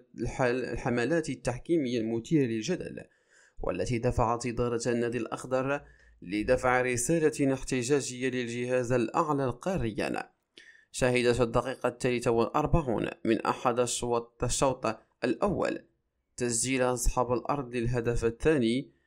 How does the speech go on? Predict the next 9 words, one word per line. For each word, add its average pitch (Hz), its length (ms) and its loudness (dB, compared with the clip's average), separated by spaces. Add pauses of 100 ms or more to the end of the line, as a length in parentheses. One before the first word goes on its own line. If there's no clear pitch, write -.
(140)
حامل 139 420 4
توقيع 143 600 2
اللاعب 139 420 0
إيفيسون 139 560 -2 (180)
الذي 117 340 0
كان 156 340 2
في 135 140 -2
وضعية 123 500 0
تسلل، 143 640 0